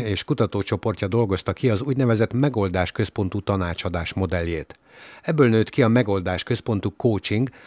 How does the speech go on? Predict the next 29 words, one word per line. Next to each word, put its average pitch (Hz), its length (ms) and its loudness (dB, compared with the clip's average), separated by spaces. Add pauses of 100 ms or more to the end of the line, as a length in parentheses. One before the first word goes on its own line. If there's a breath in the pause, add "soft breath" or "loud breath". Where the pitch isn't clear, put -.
(160 loud breath)
amely 139 240 2
kiváló 101 420 2
eszköz 101 300 0
arra, 107 360 2
hogy 107 320 0
akadályokba 92 680 0
ütköző 101 360 0
munkatársak 98 600 0
figyelmét 120 500 2
a 110 60 4
lehető 120 400 4
legjobban 92 540 2
el 95 160 2
tudjuk 90 340 -6
vonni 110 300 0
a 104 60 0
probléma 101 500 0
körbejárásától, 87 1200 -2 (340 loud breath)
és - 160 -2
lehetővé 98 540 2
tegyük 92 300 -2
nekik, 131 320 0
hogy 120 160 0
más 123 320 -2
nézőpontból 92 760 0
tudjanak 113 400 0
a 104 60 4
helyzetre 87 520 -2
tekinteni. 90 640 -4